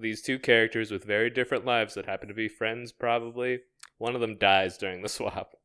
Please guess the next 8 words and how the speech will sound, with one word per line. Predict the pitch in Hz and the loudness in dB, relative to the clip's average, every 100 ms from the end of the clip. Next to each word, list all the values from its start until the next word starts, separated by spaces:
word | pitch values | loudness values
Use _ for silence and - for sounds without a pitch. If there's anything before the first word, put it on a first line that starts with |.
| _ _ _ _ _ _ _ _ _ _ _ _ _ _ _ _ _ - - - | _ _ _ _ _ _ _ _ _ _ _ _ _ _ _ _ _ -20 -20 -16
And | 104 101 101 98 98 98 - _ - | -10 -6 -4 -4 -6 -10 -12 _ -4
I, | 107 107 - - _ _ _ _ | -2 -2 -6 -20 _ _ _ _
I | 110 | -2
guess | 110 - 127 151 - - | 0 4 4 4 0 -4
basically | - 120 143 175 160 147 131 | 4 6 6 0 2 2 2
either | 131 123 | 2 2
we | 113 | 0
follow | 110 - 123 135 131 120 120 | -2 4 6 6 6 2 -4